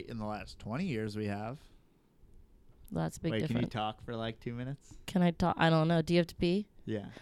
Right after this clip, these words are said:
Speaker 2: Okay, well, it's an hour anyway, <laughs> so let's just
Speaker 1: Well,
Speaker 2: end
Speaker 1: I
Speaker 2: it.
Speaker 1: wanted to talk about that, though.
Speaker 2: Oh, I feel like we talked about that a little bit last
Speaker 1: Yeah,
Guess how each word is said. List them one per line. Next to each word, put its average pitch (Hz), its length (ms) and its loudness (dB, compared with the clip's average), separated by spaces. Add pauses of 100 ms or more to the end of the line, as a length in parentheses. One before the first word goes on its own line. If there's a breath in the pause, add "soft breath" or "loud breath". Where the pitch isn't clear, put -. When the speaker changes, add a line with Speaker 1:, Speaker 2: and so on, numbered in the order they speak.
(140 loud breath)
Speaker 2:
Okay, 196 200 8
well, 190 140 6
it's 196 160 6
an 202 100 8
hour 202 200 10
anyway, 160 480 4
<laughs> - 40 -18
so - 160 8
let's 226 300 10
just 220 220 6
Speaker 1:
Well, 202 140 12
Speaker 2:
end 214 80 12
Speaker 1:
I 180 60 12
Speaker 2:
it. - 20 8
Speaker 1:
wanted 185 260 6
to - 60 -8
talk 160 240 0
about 110 300 -4
that, 98 260 -6
though. 98 140 -6
Speaker 2:
Oh, 185 420 4
I 254 120 12
feel 320 120 6
like 339 120 6
we 320 100 2
talked 311 240 10
about 285 140 4
that 277 120 10
a 262 60 10
little 262 220 12
bit 233 180 10
last 185 360 8
Speaker 1:
Yeah, 190 60 0